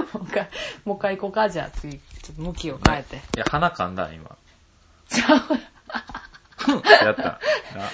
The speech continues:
Speaker 1: <laughs> いくで、はい、いく。
Speaker 2: うん。
Speaker 1: 三、二、一。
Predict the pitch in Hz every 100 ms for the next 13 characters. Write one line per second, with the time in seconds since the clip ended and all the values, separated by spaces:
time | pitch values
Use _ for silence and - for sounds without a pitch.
0 | 247 214 233 233 196 233 233 240 202 240
1 | 220 214 - - - 247 196 - - _
2 | _ _ 208 214 190 - _ _ _ _
3 | _ 208